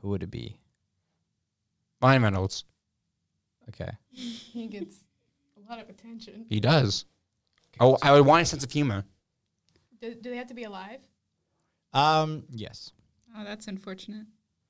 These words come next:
Speaker 3: That's a hard
Speaker 4: It'd
Speaker 3: question.
Speaker 4: be fun to be a dead person for a day.
Speaker 1: Well, I guess if it, I mean, I guess you could pick a dead person, but it would have to be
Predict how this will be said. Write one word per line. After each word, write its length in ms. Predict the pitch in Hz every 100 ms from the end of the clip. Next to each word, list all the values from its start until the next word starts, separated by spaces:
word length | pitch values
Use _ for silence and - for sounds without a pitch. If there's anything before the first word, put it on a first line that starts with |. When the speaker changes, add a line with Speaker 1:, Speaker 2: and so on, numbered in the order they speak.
| _ _ _
Speaker 3:
That's 100 | 226
a 40 |
hard 120 | 220 214
Speaker 4:
It'd 100 | 220
Speaker 3:
question. 180 | 285 285
Speaker 4:
be 60 |
fun 80 | 262
to 60 | 208
be 140 | 233
a 40 |
dead 240 | 220 190 196
person 340 | 196 190 202
for 120 | 196
a 60 | 202
day. 200 | 214 226 _ _ _ _ _ _ _ _ _ _ -
Speaker 1:
Well, 200 | 135 143
I 60 | 147
guess 220 | 160 156
if 180 | 147 139
it, 240 | 131 - -
I 40 |
mean, 240 | 131 139 -
I 40 | 135
guess 260 | 135 135
you 140 | 147 165
could 260 | - 117 - -
pick 240 | 113 -
a 80 | 95
dead 280 | 101 101 -
person, 340 | 107 95 98
but 140 | 95 98
it 40 |
would 120 | 101
have 220 | - 101 -
to 80 | 104
be 340 | 101 92